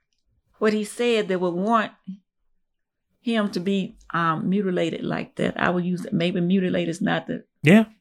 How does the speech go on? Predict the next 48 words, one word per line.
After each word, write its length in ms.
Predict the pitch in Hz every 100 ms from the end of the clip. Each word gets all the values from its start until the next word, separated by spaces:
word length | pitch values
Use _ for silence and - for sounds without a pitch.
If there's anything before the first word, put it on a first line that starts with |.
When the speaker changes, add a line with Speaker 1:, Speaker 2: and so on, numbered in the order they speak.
| -
Speaker 2:
they 100 | 143
muti-, 340 | 165 170 175
Speaker 1:
Okay. 100 | 160
Speaker 2:
they 60 | 131
beat 260 | 135 156
him, 220 | 165 160 -
muti-, 240 | 123 135 160
Speaker 1:
Yeah. 100 | 143
Speaker 2:
like, 240 | 127 117
disfigured 560 | 135 127 - 139 147 147
him 240 | 151 151
Speaker 1:
Yeah, 200 | 147 -
Speaker 2:
and 80 | 170
Speaker 1:
so 320 | - 180 170 - _ _ _ -
it, 200 | 240 240 240
it 120 | 226
hurt 240 | 226 -
my 120 | 175 190
heart. 380 | 220 160 - -
It 100 | - 165
really 280 | 175 160
did. 320 | 156 151 - - -
Uh-huh. 320 | 156 160 175 - - _ _ _ _ _
And 160 | 190 190
then 80 | -
I 120 | 233
was 160 | 233 220
even 240 | 240 202
more 240 | 196 202 196
careful, 420 | - 220 196 185
and 20 | 185
I 40 |
thought 180 | 220 208
about 240 | 185 175 175
what 100 | 165
my 140 | 165
dad 380 | 160 185 180 - _ _ _ _ -
taught 180 | 180 170
us, 160 | 170
a 80 | 170
"Yes, 320 | 170 185 185
ma'am," 260 | 170 165 156
and 140 | 156
"No, 120 | 170
ma'am." 240 | 160 151 151
That 220 | 180 180
came 320 | 226 185 160
back 380 | 147 180 143